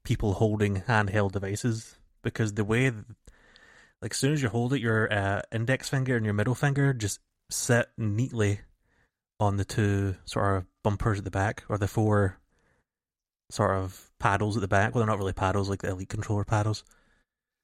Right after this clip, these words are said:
but the four buttons at the back that you can use,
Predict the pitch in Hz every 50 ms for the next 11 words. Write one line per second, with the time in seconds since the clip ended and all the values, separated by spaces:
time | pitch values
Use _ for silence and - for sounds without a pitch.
0 | _ _ _ _ _ _ _ - 107 107 - 101 - 147 131 107 95 113 82 101
1 | 117 117 92 98 - 101 98 107 101 - - - 101 - - - 104 101 101 101
2 | 98 95 - - - -